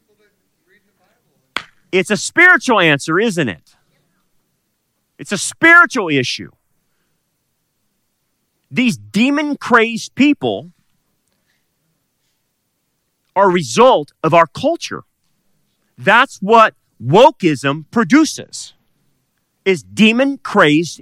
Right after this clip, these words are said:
individuals. Because look how they've been taught in schools. Look at wh-, wh-, look at their upbringing. They have been, the kids have been told,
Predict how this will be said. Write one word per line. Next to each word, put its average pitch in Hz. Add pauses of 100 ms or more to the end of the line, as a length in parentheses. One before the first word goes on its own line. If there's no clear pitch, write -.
individuals. 185 (760)
Because 196 (420)
look 277
how 233
they've 208
been 233
taught 233
in 233
schools. - (880)
Look 202
at 240
wh-, 165
wh-, -
look 196
at -
their 202
upbringing. 143 (2000)
They 285
have 294
been, 196
the 190
kids 294
have 262
been 247
told, 160